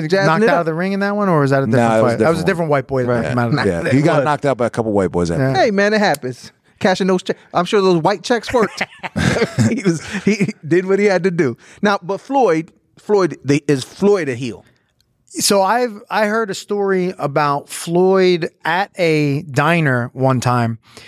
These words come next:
Speaker 1: and he's with a group of people, and one of the guys is relaying the story that was there, and he asks the waitress, he said, "How much money do you need to solve any problem you have?" And she, she couldn't figure it out,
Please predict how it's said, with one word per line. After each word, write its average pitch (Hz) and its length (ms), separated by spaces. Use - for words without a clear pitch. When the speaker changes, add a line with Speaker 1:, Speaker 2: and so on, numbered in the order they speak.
Speaker 1:
and 147 100
he's 139 140
with 156 240
a 180 80
group 160 220
of 151 60
people, 147 280
and 151 240
one 160 100
of 165 60
the 156 80
guys 147 340
is 127 140
relaying 147 340
the 131 60
story 147 340
that 143 100
was 131 140
there, 180 320
and 160 160
he 160 160
asks 170 640
the 135 300
waitress, 156 440
he 139 60
said, 135 120
"How 151 140
much 208 240
money 180 220
do 151 100
you 156 80
need 151 360
to 143 100
solve 135 380
any 135 120
problem 127 460
you 113 60
have?" 107 400
And 131 180
she, 135 100
she 120 140
couldn't 120 240
figure 127 280
it 131 40
out, 139 280